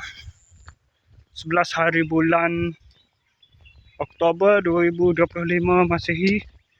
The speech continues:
bersamaan dengan sembilan belas Rabiul Akhir seribu empat ratus empat puluh tujuh, empat puluh tujuh Hijriah. Sekarang ni pukul lapan dua puluh minit pagi.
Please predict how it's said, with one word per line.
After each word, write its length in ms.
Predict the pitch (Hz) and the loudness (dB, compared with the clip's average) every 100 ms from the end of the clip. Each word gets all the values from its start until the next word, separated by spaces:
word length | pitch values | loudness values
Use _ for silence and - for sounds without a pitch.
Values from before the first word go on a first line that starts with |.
| - _ - _ - | -20 _ -20 _ -14
bersamaan 720 | 147 - 160 170 180 185 185 | -6 -2 0 0 0 0 2
dengan 560 | 175 175 185 185 180 170 - - - - _ _ - - - - _ - - | 0 2 2 2 2 -2 -6 -12 -20 -20 _ _ -20 -20 -20 -20 _ -14 -4
sembilan 320 | 165 170 180 | 0 2 2
belas 240 | 180 202 - - - _ _ - - - - _ | 0 0 -2 -8 -10 _ _ -20 -20 -20 -20 _
Rabiul 400 | 165 165 170 180 | -4 0 0 0
Akhir 240 | 170 196 185 | 0 -2 0
seribu 400 | 190 180 180 190 | 0 2 2 2
empat 160 | 165 | 2
ratus 320 | 165 170 - | 0 -2 -2
empat 240 | 175 - - 143 208 | -2 -4 -2 2 4
puluh 160 | 190 196 | 4 2
tujuh, 260 | 185 165 - - - - | 0 -4 -12 -20 -20 -12
empat 120 | - 165 | -6 -2
puluh 140 | 175 | -2
tujuh 160 | 185 180 | 0 -2
Hijriah. 500 | 180 170 165 185 190 - - _ _ - _ _ _ _ _ _ _ _ | -2 0 2 2 -2 -6 -18 _ _ -20 _ _ _ _ _ _ _ _
Sekarang 260 | 165 165 | -2 0
ni 60 | 170 | 0
pukul 260 | 165 - 165 | -4 -2 0
lapan 320 | 170 - 180 | 0 0 0
dua 240 | 170 170 | 4 2
puluh 300 | - 170 170 - | 2 2 2 2
minit 320 | 170 170 165 - _ _ _ _ _ | 0 2 2 0 _ _ _ _ _
pagi. 400 | - 165 175 233 | 0 0 2 0